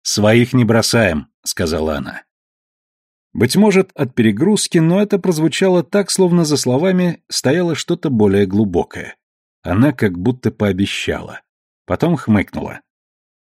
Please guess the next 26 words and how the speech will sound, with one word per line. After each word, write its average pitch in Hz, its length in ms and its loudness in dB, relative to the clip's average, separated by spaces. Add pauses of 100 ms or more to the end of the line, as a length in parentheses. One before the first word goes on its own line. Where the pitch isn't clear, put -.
(160)
"Алекс, 156 680 2
наблюдаю 139 720 4
приближение 170 760 4
высокоэнергетических 147 1400 0
объектов. 127 680 0 (560)
Думаю, 185 440 2
те 143 200 0
гады 160 400 2
выпустили 170 680 2
по 135 140 0
нам 156 200 2
ракеты". 131 640 0 (800)
"Ты - 180 2
их 175 120 0
разочаруешь, 185 800 4
стрелок?" 135 600 2 (420)
"Еще 185 420 2
как, 160 480 4
черт 139 420 0
возьми! 113 500 0 (440)
Сколько 170 420 2
у 147 60 6
нас 135 220 2
патронов 151 540 2
в 170 60 -2
магазине?" 185 720 2